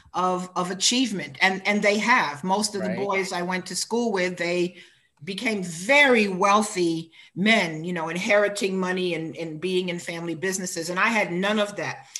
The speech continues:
Speaker 2: Right.
Speaker 1: So my school, Newark Academy, was a feeder for the Ivy League
Speaker 2: Okay.
Speaker 1: schools. So
Speaker 2: Ah,
Speaker 1: I
Speaker 2: okay.
Speaker 1: went, ended up going to Princeton. Six of us went to Princeton. Six went to Harvard.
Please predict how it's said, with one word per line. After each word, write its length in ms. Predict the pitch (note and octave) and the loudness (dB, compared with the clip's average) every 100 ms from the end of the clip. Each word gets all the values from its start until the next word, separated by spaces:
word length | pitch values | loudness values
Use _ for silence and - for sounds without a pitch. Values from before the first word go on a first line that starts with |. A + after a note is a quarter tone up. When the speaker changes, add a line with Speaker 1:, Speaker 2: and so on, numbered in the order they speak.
| - | -8
Speaker 2:
Right. 160 | A#2 A#2 | -4 -4
Speaker 1:
So 260 | A3+ A3 A#3+ | -2 -2 0
my 140 | C4 | 2
school, 600 | - - D#4+ E4+ G#3+ G#3+ | 2 0 0 4 6 6
Newark 260 | A3+ A3+ A3 | 4 -2 -6
Academy, 600 | - C#4 C4+ B3+ F3+ E3 | -8 -2 0 0 -2 -6
was 240 | E3 F3 F3 | -4 -4 -4
a 60 | |
feeder 760 | E3+ - - C#4 C#4+ E3+ D#3+ - _ _ _ _ | -8 -10 -2 0 2 0 -2 -8 _ _ _ _
for 180 | G3+ | -4
the 200 | G3 G3 - | -2 -2 4
Ivy 480 | F#3 G3+ G3 G#3 | 4 4 2 0
League 600 | F#3 F#3+ F#3+ C#3 B2+ D3+ - _ _ _ _ - | 0 0 0 0 -6 -14 -20 _ _ _ _ -18
Speaker 2:
Okay. 440 | C3+ - E3+ F3+ - | -14 -6 -6 -6 -10
Speaker 1:
schools. 500 | - B3 G#3 D3 C#3+ | -6 2 4 4 0
So 220 | - G3 | 0 0
Speaker 2:
Ah, 160 | E3 G3 | 4 4
Speaker 1:
I 40 | |
Speaker 2:
okay. 120 | A#3+ D#3 | 4 4
Speaker 1:
went, 260 | G3 A#3 - - | 4 2 -6 -2
ended 240 | G#3 G#3+ G#3 | 0 2 0
up 160 | G3+ | 2
going 280 | F#3+ G3 G#3 | 4 4 2
to 100 | G#3+ | -2
Princeton. 720 | G#3+ - G#3 - - F3+ A#3+ - - - | -2 0 2 0 -2 -2 -2 -4 -18 -12
Six 380 | - - D4 B3 | -2 0 2 2
of 140 | A#3+ | 2
us 200 | A#3 A3+ | 0 0
went 240 | G#3 G#3+ G#3+ | 0 0 0
to 80 | A#3 | -6
Princeton. 600 | - F#3+ G3+ - G#3+ G#3+ | -4 -2 -4 -2 -2 -2
Six 460 | - C4+ C4+ - | 0 -2 0 -4
went 280 | A3 A3 A3 | -2 -2 -2
to 100 | A#3 | -2
Harvard. 640 | A3 G3+ F#3 F3+ F#3+ F#3 | -2 2 2 0 -2 -2